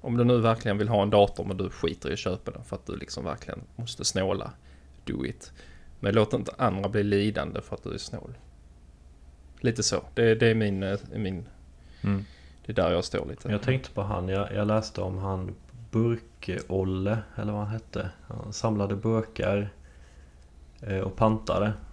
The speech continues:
Speaker 1: Och det finns flera såna.
Speaker 3: Och, och blev ju
Speaker 1: Ja.
Speaker 3: miljonär på detta. Han gick väl in och, och läste lite om börskurserna i biblioteket, tror jag.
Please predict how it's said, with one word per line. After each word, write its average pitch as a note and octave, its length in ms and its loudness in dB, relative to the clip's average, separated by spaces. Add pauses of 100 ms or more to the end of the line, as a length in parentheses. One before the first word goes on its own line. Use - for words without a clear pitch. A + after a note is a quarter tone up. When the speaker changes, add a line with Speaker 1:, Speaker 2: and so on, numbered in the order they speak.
(120)
Speaker 1:
Och B2 100 0
det A2 60 2
finns G#2+ 220 -2
flera A2 320 8
såna. G2 240 2
Speaker 3:
Och, G#2+ 60 0
och G#2+ 60 -2
blev G2+ 300 8
ju G2+ 80 4
Speaker 1:
Ja. G2 120 6
Speaker 3:
miljonär G#2 600 4
på - 80 0
detta. A#2 300 0
Han G#2 300 -2
gick G#2+ 300 -4
väl A2+ 100 4
in G#2 280 2
och, G#2 500 -4
och G2+ 60 -2
läste G2+ 420 0
lite G2+ 320 0
om F#2+ 280 -2
börskurserna F#2 800 -2
i F#2 220 0
biblioteket, G2 880 -2
tror E2 120 0
jag. C2+ 120 -2